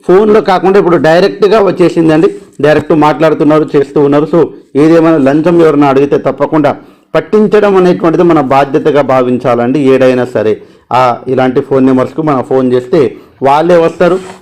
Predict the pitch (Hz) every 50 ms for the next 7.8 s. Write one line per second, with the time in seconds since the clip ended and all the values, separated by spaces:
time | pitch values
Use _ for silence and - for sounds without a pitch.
0 | - 143 143 160 170 175 - 170 170 170 156 - 185 165 143 - 160 147 147 147
1 | 180 156 156 151 - 185 180 202 - 226 147 139 156 160 170 170 156 165 160 160
2 | 165 165 156 156 - - 170 185 208 - - - - _ - 143 139 147 143 139
3 | 147 147 143 143 131 131 123 - - - 143 127 120 120 120 120 117 113 123 120
4 | 120 147 208 277 349 - - - - - 117 123 123 117 117 110 - - 104 104
5 | 101 104 98 - - _ _ _ _ _ _ _ - 143 143 156 160 156 160 151
6 | - 143 147 165 160 - 185 175 165 160 160 165 156 156 147 139 135 139 139 139
7 | 139 135 127 - 143 131 127 120 117 113 113 110 107 113 117